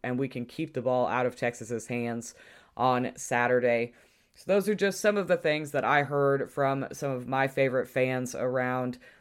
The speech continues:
We know that this offense that we're about to face is the most explosive one that we've faced yet, but I do trust that our defense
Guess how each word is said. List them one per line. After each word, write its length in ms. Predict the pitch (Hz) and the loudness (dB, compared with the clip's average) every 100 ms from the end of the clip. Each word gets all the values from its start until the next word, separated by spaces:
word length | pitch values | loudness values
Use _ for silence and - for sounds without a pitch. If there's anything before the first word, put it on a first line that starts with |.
| _ - | _ -8
We 160 | 135 | -4
know 280 | 139 143 143 | 0 4 4
that 200 | 147 143 | 4 0
this 200 | 135 135 | 0 0
offense 580 | 131 139 143 147 139 - | 0 0 0 -2 -2 -6
that 240 | - 135 | -2 0
we're 120 | 107 139 | 2 0
about 260 | 135 135 | 0 -2
to 100 | 139 | -2
face 360 | 131 175 220 - | 0 2 2 0
is 180 | 147 123 | -2 -2
the 180 | 143 | -2
most 480 | 139 139 135 135 - | 0 2 2 2 0
explosive 600 | 127 131 143 143 139 127 | -8 -6 -2 -2 -2 -6
one 420 | 131 131 127 127 - | -4 -2 -2 -4 -4
that 160 | 123 | -4
we've 160 | 113 127 | -2 -6
faced 380 | - 120 117 - | 0 0 0 0
yet, 320 | 127 127 - | 2 2 0
but 140 | 123 | -2
I 100 | 123 | -2
do 220 | 120 135 127 | -2 -6 -8
trust 400 | - 135 127 - | -4 -4 -4 -4
that 180 | 131 | -2
our 160 | 92 127 | 0 -2
defense 580 | 123 131 127 131 123 | -2 -6 0 -2 -2